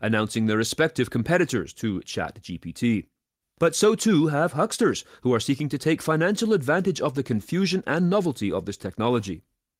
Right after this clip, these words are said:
Writing in TechCrunch, Rita Liao describes, quote, "scores of Chat G P T knockoffs that began cropping up on WeChat last week," end quote, many using the word Chat G P T in their names,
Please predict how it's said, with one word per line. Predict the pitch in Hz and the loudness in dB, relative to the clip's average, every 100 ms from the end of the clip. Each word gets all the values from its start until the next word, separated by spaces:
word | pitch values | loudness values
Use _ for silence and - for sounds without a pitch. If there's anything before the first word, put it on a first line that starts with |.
| _ _ - | _ _ -2
Writing | 110 131 151 147 | 2 4 2 0
in | 139 123 | 0 -2
TechCrunch, | - 196 - - 98 107 - | -2 -2 -2 -2 -2 -2 -4
Rita | - 107 127 120 | -2 0 2 2
Liao | 104 104 147 170 | 0 2 4 4
describes, | 131 123 - 127 135 | 2 -2 0 0 0
quote, | - 147 151 - - | 0 0 0 -2 -16
"scores | - - - 202 202 120 | -8 -4 2 4 6 4
of | 98 | 0
Chat | 87 127 123 | -4 -2 -2
G | 113 123 | 0 -2
P | 143 | -2
T | 131 165 | -4 -2
knockoffs | 202 233 139 135 - | 0 0 0 0 -2
that | 139 | -4
began | 110 104 98 | -2 -2 -2
cropping | 92 131 135 160 | -2 -4 -2 0
up | 170 - | 0 0
on | 180 156 | 0 2
WeChat | 208 214 110 82 - | 2 0 -2 -2 -2
last | 98 104 - | 0 0 0
week," | 165 170 - | -2 -2 -2
end | 101 95 | -6 -4
quote, | - 107 98 - - | 0 0 0 -10 -6
many | 127 180 196 | 2 4 4
using | 123 202 180 156 | 4 2 4 2
the | 110 | 2
word | 101 107 110 107 | 2 2 2 -2
Chat | - 127 110 | -2 0 0
G | 120 | -2
P | 117 | -2
T | 113 - 127 | 0 2 2
in | - 120 | 2 0
their | 107 | 0
names, | 117 190 170 175 | 2 4 4 2